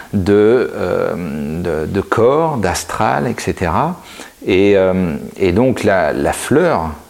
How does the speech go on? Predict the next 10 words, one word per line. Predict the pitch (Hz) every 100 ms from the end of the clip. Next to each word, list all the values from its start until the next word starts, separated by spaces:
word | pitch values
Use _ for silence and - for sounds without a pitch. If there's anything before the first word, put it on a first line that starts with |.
| - -
qui | -
représente | 80 78 90 82 92 82
Sapiens, | - 71 - 123 156 - - - - - - -
c'est | 95 - 131 127
aussi, | 110 - - 143 180 190 - - - - -
euh, | 82 82 85 85 82 80 -
une | 110
expression, | 113 - - 107 - 147
une | 156
représentation | 98 101 104 98 - 80 - 104